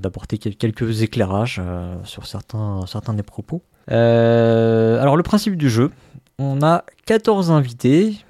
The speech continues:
qui sont, euh, des gens qui ont été invités à un dîner. Euh, voilà, donc là, c'est la fin du dîner. On est dans les années vingt, si je, si j'en crois le style, euh, graphique du jeu, euh, et le style, euh, vestimentaire des personnages.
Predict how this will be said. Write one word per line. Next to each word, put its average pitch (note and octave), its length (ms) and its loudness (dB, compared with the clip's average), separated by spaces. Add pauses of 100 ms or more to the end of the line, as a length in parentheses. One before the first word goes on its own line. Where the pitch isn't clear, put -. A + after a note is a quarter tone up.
(300)
qui - 120 -16
sont, C3+ 420 0
euh, G#2+ 60 2
des G2+ 100 2
gens G#2+ 120 0
qui C3+ 140 -4
ont A#2 40 0
été A2 140 0
invités A2+ 280 0
à B2+ 60 4
un B2 60 4
dîner. A#2+ 560 2
Euh, A2 100 2
voilà, G2+ 240 2
donc A2 160 -6
là, B2+ 140 0
c'est A#2+ 120 -6
la G2+ 80 2
fin D3 180 0
du C3 120 0
dîner. A#2+ 420 2
On B2 120 0
est A#2+ 60 2
dans B2 100 2
les A#2+ 200 2
années C3 200 2
vingt, B2 340 0 (260)
si G#2+ 220 -8
je, G2+ 340 2
si - 140 -4
j'en A2 160 0
crois B2 200 -2
le A2+ 80 0
style, A#2 320 -4
euh, G#2 100 4
graphique G#2+ 380 -2
du G#2+ 100 -2
jeu, C3 160 2 (640)
euh, F#2 200 -2
et F#2 380 0
le F#2+ 160 -6
style, G2+ 300 -6
euh, F#2 600 -4 (540)
vestimentaire A#2 720 0
des G#2 100 -2
personnages. G#2 500 -4